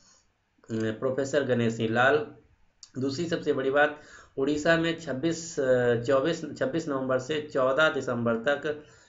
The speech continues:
विश्व पुरुष हॉकी का खेल खेला जाएगा भुवनेश्वर के, उड़ीसा के भुवनेश्वर शहर में कलिंगा स्टेडियम में। तो ये आपको याद रखना है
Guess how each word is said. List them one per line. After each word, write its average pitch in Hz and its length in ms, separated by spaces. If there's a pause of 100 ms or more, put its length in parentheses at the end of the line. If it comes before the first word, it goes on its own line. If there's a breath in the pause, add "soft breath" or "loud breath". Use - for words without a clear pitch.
(140 loud breath)
विश्व 165 460
पुरुष 156 480
हॉकी 139 520
का 127 200
खेल 123 540
खेला 127 220
जाएगा 131 600 (260 loud breath)
भुवनेश्वर 147 440 (140)
के, 131 320 (260)
उड़ीसा 143 520
के 151 160
भुवनेश्वर 123 480
शहर 127 260
में 143 240
कलिंगा 117 420
स्टेडियम 110 460
में। 113 240
तो 110 120
ये 110 100
आपको 110 260
याद 120 240
रखना 139 320
है 147 200